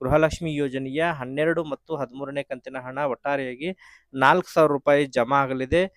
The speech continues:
So ಮೊದಲನೇ ಹಂತದಲ್ಲಿ ಯಾವ ಯಾವ ಜಿಲ್ಲೆಗಳಿಗೆ ಹಣ ಜಮಾ ಆಗಲಿದೆ ಎಂಬುದರ ಬಗ್ಗೆನೂ ಕೂಡ ಮಾಹಿತಿನ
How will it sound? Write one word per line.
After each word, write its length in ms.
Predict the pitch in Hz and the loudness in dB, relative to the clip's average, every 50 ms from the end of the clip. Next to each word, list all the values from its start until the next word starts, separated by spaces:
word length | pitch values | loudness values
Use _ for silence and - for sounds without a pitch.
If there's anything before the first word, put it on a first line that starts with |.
| _ _ _ _ _ - | _ _ _ _ _ -6
So 80 | 170 | -4
ಮೊದಲನೇ 380 | 151 139 131 127 143 175 190 196 | 0 0 0 2 2 2 2 4
ಹಂತದಲ್ಲಿ 480 | 175 170 165 156 170 156 160 160 165 151 | 4 2 2 2 0 0 0 0 2 4
ಯಾವ 220 | 143 131 135 143 | 4 4 4 4
ಯಾವ 240 | 147 147 135 143 139 | 4 4 4 2 0
ಜಿಲ್ಲೆಗಳಿಗೆ 640 | 123 117 127 143 165 180 160 160 147 143 131 151 151 | -2 -2 -2 0 2 2 2 2 2 0 0 -2 -4
ಹಣ 220 | 135 135 135 139 139 135 | -4 -2 -2 0 0 0
ಜಮಾ 320 | - 120 117 117 135 147 | 0 -2 -2 2 4 4
ಆಗಲಿದೆ 400 | 147 147 135 135 131 135 127 147 | 4 4 2 0 -4 -4 -4 -4
ಎಂಬುದರ 320 | 143 135 131 131 131 131 | -4 -2 -4 -6 -8 -8
ಬಗ್ಗೆನೂ 360 | 127 123 127 - 135 135 139 131 | -10 -14 -14 -14 -14 -14 -14 -16
ಕೂಡ 160 | - 135 127 | -10 -8 -8
ಮಾಹಿತಿನ 540 | 123 120 120 120 120 131 - - 135 127 | -6 -4 -6 -6 -6 -8 -12 -14 -14 -14